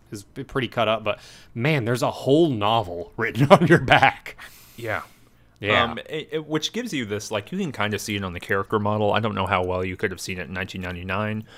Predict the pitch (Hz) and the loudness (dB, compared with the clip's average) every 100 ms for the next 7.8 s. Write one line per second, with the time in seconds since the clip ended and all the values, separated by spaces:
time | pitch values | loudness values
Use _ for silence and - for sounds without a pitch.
0 | - - 131 127 127 131 113 120 107 92 | -20 -2 0 0 0 0 2 2 2 2
1 | 92 90 - - - - 117 117 131 139 | -2 -4 -12 -20 -20 -10 -4 -2 -2 -2
2 | 104 87 - 90 90 92 - 98 - 127 | -4 -6 -8 -8 -8 -10 -12 -14 -2 0
3 | 113 87 85 - 98 90 82 - 87 80 | 0 -4 -8 -8 -4 -4 -6 -8 -8 -10
4 | - 107 95 87 85 - - _ - - | -4 -2 0 -2 -6 -10 -12 _ -20 -20
5 | _ - - - 143 107 92 80 73 101 | _ -18 -12 0 0 2 0 -2 -10 -12
6 | 87 - - - 117 117 110 110 107 101 | -10 -8 -6 2 4 6 4 2 0 -4
7 | - 98 85 82 80 85 82 | -8 -10 -12 -12 -14 -14 -16